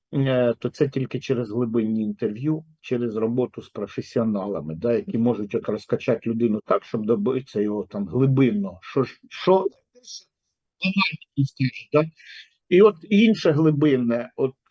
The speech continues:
е, м, а, три мотива. Ну, перше, це банальний страх. Е, не у всіх він є, не у всіх він, понятно, різний, не всі по-різному усвідомлюють, тому що дуже часто у людей там, типа, «Всі умруть, а я останусь». Ну, я даже якщо піду на війну, всіх уб'ють, ну, я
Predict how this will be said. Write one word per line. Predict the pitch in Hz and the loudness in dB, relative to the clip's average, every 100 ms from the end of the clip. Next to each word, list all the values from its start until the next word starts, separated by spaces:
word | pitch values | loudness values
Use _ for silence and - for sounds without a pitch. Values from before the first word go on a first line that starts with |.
| - | -4
е, | 131 123 120 117 110 _ _ _ _ _ _ _ _ _ _ _ - | 0 2 2 0 -2 _ _ _ _ _ _ _ _ _ _ _ -12
м, | 120 113 110 117 - _ _ | -8 -8 -8 -12 -16 _ _
а, | 147 113 - | -4 -4 -2
три | 170 185 117 87 | 0 0 -2 -6
мотива. | 117 - 98 98 | -10 -8 -12 -4
Ну, | 143 | -4
перше, | 147 156 120 - | 2 0 0 -10
це | - | -8
банальний | 113 135 131 113 113 | -4 -2 -2 -4 -8
страх. | 110 - 214 208 - _ - - _ _ _ - | -10 -4 -2 -4 -12 _ -20 -20 _ _ _ -8
Е, | 147 135 131 | -2 0 2
не | 180 | 4
у | 220 | 2
всіх | 156 - 160 156 | 0 -10 -10 -4
він | 147 | -4
є, | 147 220 208 - | 0 0 0 0
не | 160 | -2
у | |
всіх | 156 175 147 | -2 -8 -6
він, | 147 139 | -6 -4
понятно, | 147 147 123 - 139 | -4 -2 -4 -4 -2
різний, | 202 175 160 | -2 -2 0
не | 156 | 0
всі | 143 - 185 | 0 -2 -2
по-різному | 151 151 135 139 135 | 0 0 0 -4 -4
усвідомлюють, | 131 - 147 208 196 151 135 | -4 -6 -2 0 0 -4 -4
тому | 151 135 | -6 -6
що | 151 | -8
дуже | 131 135 156 135 | -8 -4 -2 -2
часто | - 143 - 135 | -2 -4 -2 -4
у | |
людей | 120 123 123 113 | -4 -4 -4 -4
там, | 117 104 | -8 -12
типа, | 127 - | -8 -10
«Всі | - 151 | -4 -4
умруть, | 143 143 143 | -2 -2 -2
а | 131 | -2
я | 120 104 | -2 -4
останусь». | - 107 107 87 | -10 -12 -12 -10
Ну, | 139 117 | -8 -6
я | 110 123 | -4 -4
даже | 110 117 127 113 120 | -6 -2 -2 -2 -6
якщо | 110 123 | -6 -10
піду | 107 117 113 | -10 -8 -6
на | 110 | -2
війну, | 113 120 | -2 -4
всіх | 107 - - | -8 -10 -10
уб'ють, | 117 117 123 113 | -8 -6 -6 -4
ну, | |
я | 110 | -6